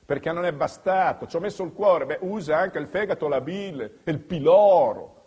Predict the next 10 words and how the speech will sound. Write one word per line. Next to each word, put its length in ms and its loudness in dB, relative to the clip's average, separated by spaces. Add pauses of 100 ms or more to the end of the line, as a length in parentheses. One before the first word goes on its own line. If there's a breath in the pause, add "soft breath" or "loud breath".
(840)
E 100 -12
certa 340 2
sinistra 500 -6
è 60 -2
sinistra? 840 -6 (200)
Fratelli 380 0
d'Italia, 600 4
l'Italia 420 0
se 140 -4
destra? 600 -2